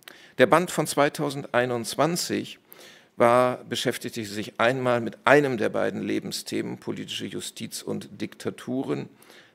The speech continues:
ein Thema, zu dem auch nachher Herr Professor Benz etwas sagen wird.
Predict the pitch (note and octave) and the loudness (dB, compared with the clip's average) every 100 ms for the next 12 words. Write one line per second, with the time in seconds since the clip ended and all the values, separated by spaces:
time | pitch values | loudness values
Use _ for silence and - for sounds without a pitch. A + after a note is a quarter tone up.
0 | - A2+ - A#2 A#2 G#2+ - G#2+ A2 G#2 | -8 -6 -4 -2 0 -2 -4 -6 -4 -2
1 | G2 G#2+ A2 G2 G#2+ G#2+ - A2 - G2+ | -2 -2 -6 -4 -2 -2 -6 -16 -12 -10
2 | G2 F#2 A2 C3 - - - A#2 - A2 | -10 -2 -2 -2 -8 -10 -8 -8 -6 -4
3 | A2+ A2+ A2+ A#2 A#2+ | -4 -6 -8 -6 -8